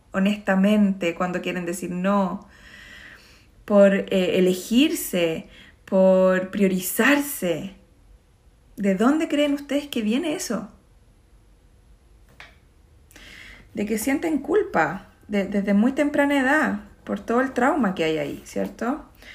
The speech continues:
Eh, porque al darse cuenta que la persona que los debería amar, eh, más la persona que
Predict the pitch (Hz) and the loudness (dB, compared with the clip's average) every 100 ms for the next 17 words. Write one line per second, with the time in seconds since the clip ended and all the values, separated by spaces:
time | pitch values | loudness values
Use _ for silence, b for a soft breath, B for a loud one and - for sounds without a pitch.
0 | B B B B B 214 208 202 190 - | B B B B B -2 0 2 0 -4
1 | - - - _ _ - 214 196 214 208 | -12 -20 -20 _ _ -4 -4 0 0 0
2 | - - _ _ - 196 208 247 277 277 | -2 -8 _ _ -4 0 0 0 -2 0
3 | 269 277 277 175 190 180 190 - 214 233 | 0 0 0 -2 0 -2 -4 -2 0 0
4 | 226 214 208 202 190 214 226 214 208 214 | 0 -2 0 2 2 4 2 4 4 2
5 | 214 - - - - _ _ _ _ _ | -2 -12 -20 -20 -20 _ _ _ _ _
6 | - _ _ - - B B B B B | -20 _ _ -20 -20 B B B B B
7 | B - 202 196 190 185 - 196 214 240 | B -4 0 2 2 0 2 6 6 4
8 | 233 - - - - - 190 185 190 - | 2 -6 -8 -12 -20 -8 -4 -2 -4 0
9 | 202 214 226 226 214 214 226 240 254 | 0 2 -2 -2 0 0 0 -2 -4